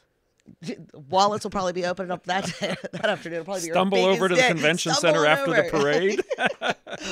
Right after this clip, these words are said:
Speaker 1: Oh, Lord. And then ha-, try one of their rooftop hops beers. Um, but so, John, thank you so much for coming
Speaker 2: You're
Speaker 1: in.
Speaker 2: very welcome.
Speaker 1: I, I, I love the Home and Garden Show. I know all of my friends do too. So, um, hopefully you guys learned a little bit more about it today and all the great things John's doing. This is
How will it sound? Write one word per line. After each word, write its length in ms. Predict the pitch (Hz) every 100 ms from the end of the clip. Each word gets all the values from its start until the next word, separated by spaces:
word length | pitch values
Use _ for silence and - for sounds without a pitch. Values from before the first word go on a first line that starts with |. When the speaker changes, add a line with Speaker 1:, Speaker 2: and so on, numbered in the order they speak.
| 165
Speaker 1:
Oh, 220 | 214 240 190
Lord. 300 | 170 180 - 254 240 -
And 120 | 190
then 120 | 220
ha-, 180 | 226 240
try 220 | - 240
one 100 | 233
of 60 | 240
their 100 | 240
rooftop 380 | 247 247 254 -
hops 220 | 311 -
beers. 340 | - 110 127 -
Um, 300 | 214 190 180 _ _ _ _
but 140 | - 233
so, 80 | 254
John, 220 | 190 226 202
thank 240 | 240 233
you 60 | 254
so 120 | 180
much 160 | 214
for 80 | -
coming 240 | 185 185 165
Speaker 2:
You're 100 | 156 151
Speaker 1:
in. 120 | 151
Speaker 2:
very 280 | 156 123 113
welcome. 360 | 101 92 - -
Speaker 1:
I, 160 | 196 190 170 -
I, 140 | 214 214 208 190
I 60 | 185
love 220 | 196 202
the 80 | 202
Home 140 | 196 190
and 80 |
Garden 180 | 180 165
Show. 260 | 151 160 147
I 140 | 135 165
know 160 | 160
all 280 | 151 95 156
of 60 | 160
my 140 | 151
friends 280 | - 139 135
do 140 | 131
too. 300 | - 135 123
So, 400 | 139 165 143 143 -
um, 200 | 160 147
hopefully 300 | 156 185 190
you 40 | 175
guys 180 | 151 156
learned 200 | 165 160
a 20 |
little 160 | 156
bit 140 | 147 -
more 160 | 151
about 240 | 147 160 170
it 100 | -
today 500 | 196 185 175 170 170 - - -
and 100 | 165
all 80 | 151
the 100 | 151
great 220 | 160 -
things 220 | 156 156
John's 300 | 143 127 127
doing. 380 | - 170 160 147
This 160 | 147 143
is 180 | 139